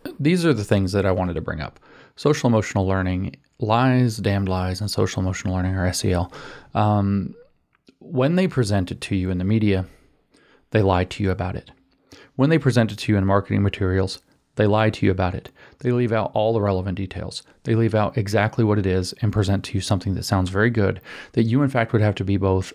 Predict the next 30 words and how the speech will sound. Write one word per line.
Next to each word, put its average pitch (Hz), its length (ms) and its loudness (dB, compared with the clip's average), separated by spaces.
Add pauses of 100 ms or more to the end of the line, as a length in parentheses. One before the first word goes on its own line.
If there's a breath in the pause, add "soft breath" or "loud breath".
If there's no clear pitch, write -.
kind 165 240 2
of 180 60 0
a 160 80 2
bad 131 300 2
person, 104 360 0
kind 160 160 0
of 185 80 2
a - 40 2
shithead, 95 580 -2 (400 loud breath)
and 101 300 0
positively 139 1160 0
stupid - 800 -4 (300 loud breath)
to - 120 -2
not 113 220 2
want 117 140 4
to 104 60 0
go 101 140 2
along 92 220 0
with. - 160 -8
That 180 160 2
all 135 180 2
sounds 92 380 -4
reasonable. 92 580 -6 (460 loud breath)
They 107 120 4
present 143 360 0
it 156 80 -4
to - 120 -2
you 143 60 4
like 135 160 2
this 135 220 0